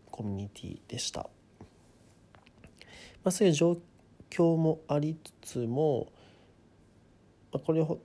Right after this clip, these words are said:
作った鳥居さん、発起人の鳥居さんの思想としても、まあ、そういう数字とかではなくて、本当に大事にしたい場所を作りたいみたいなところはあったので、まあ、徹底的にそこを、だけを考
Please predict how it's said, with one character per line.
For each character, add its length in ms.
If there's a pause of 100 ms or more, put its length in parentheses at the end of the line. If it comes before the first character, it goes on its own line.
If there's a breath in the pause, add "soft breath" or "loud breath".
(100)
作 180
っ 40 (200)
た 100
鳥 300
居 60
さ 240
ん、 240 (200)
発 200
起 100
人 160
の 60
鳥 300
居 20
さ 240
ん 100
の 40
思 40
想 240
と 140
し 100
て 80
も、 320 (1300 loud breath)
ま 60
あ、 20
そ 260
う 40
い 60
う 40
数 220
字 80
と 80
か 100
で 80
は 60
な 100
く 140
て、 100
本 140
当 80
に 80
大 180
事 100
に 60
し 60
た 100
い 40
場 120
所 180
を 60
作 220
り 120
た 180
い 40
み 120
た 100
い 60
な 80
と 80
こ 100
ろ 80
は 220
あ 80
っ 120
た 120
の 160
で、 280 (600 loud breath)
ま 60
あ、 20
徹 80
底 120
的 140
に 100
そ 160
こ 480 (160)
を、 280
だ 120
け 120
を 80
考 280